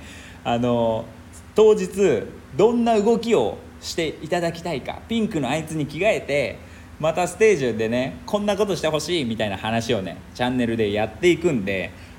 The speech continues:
あの、ぜひ覗いてみてください。十二月十八日発売だけど、その前日、十七日、メタバゲートというところでイベントやりますんで、なんて言うんでしょうね、参加するのももちろん楽しいじゃないですか。でも、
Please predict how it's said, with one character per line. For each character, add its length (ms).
あ 100
の、 100
ぜ 200
ひ 100
覗 400
い 60
て 100
み 100
て 80
く 80
だ 100
さ 220
い。 120
十 200
二 120
月 220
十 260
八 260
日 180
発 220
売 140
だ 100
け 80
ど、 160
そ 140
の 140
前 180
日、 260
十 300
七 300
日、 400
メ 140
タ 160
バ 140
ゲ 200
ー 60
ト 80
と 100
い 60
う 40
と 100
こ 100
ろ 60
で 160
イ 60
ベ 120
ン 80
ト 80
や 180
り 120
ま 200
す 160
ん 300
で、 300
な 120
ん 20
て 60
言 80
う 40
ん 20
で 40
し 60
ょ 40
う 20
ね、 140
参 260
加 80
す 100
る 80
の 80
も 100
も 140
ち 80
ろ 60
ん 100
楽 180
し 80
い 60
じ 60
ゃ 40
な 80
い 20
で 20
す 0
か。 120
で 100
も、 200